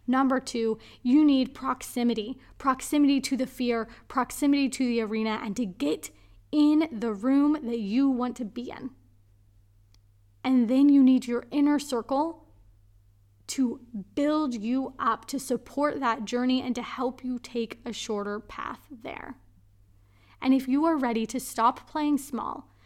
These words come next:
and start scaling your business to six and multi six figures, I'm inviting you to apply for one of the few, few remaining spots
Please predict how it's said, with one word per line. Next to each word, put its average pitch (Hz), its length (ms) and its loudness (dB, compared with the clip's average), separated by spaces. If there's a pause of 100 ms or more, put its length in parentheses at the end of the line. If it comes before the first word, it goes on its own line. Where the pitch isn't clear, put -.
(240)
and 240 120 0
start - 380 -6
scaling 254 460 0
your 262 120 2
business 214 540 -6 (240)
to 220 180 -6
six - 560 -10
and 240 160 0
multi 233 300 -2
six 254 280 -6
figures, 220 500 -10 (420)
I'm 269 240 4
inviting 254 500 4
you 220 200 0
to 226 140 -2
apply 226 440 -2
for 240 180 -4
one 220 200 -2
of 233 100 -4
the 247 80 -6
few, 262 680 -2 (340)
few 339 380 2
remaining 277 440 4
spots - 520 -4